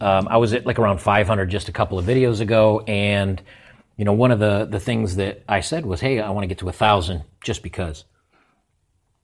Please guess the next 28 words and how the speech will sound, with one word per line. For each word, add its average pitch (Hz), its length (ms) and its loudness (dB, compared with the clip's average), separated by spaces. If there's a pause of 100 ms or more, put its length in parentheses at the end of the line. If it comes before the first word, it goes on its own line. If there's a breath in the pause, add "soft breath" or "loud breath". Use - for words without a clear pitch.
(120)
And, 101 340 -2
and 107 100 -4
now 101 140 -2
I'm 101 100 -2
at 90 60 -4
eleven 92 300 -2
hundred, 85 340 -6
so 101 240 -2
I 101 140 -4
really 110 320 0
appreciate 95 480 -4
it. 98 80 -10
That 107 100 -4
means 101 200 -4
a 92 40 -4
lot 95 280 -4
to 127 80 -4
me, 123 120 0
guys, 127 240 -2
because 107 280 -6
that 107 140 -4
tells 92 240 -2
me 98 120 -4
you 95 80 -2
like 87 180 -4
my, 87 280 -6
my 90 100 -8
content, 131 480 -2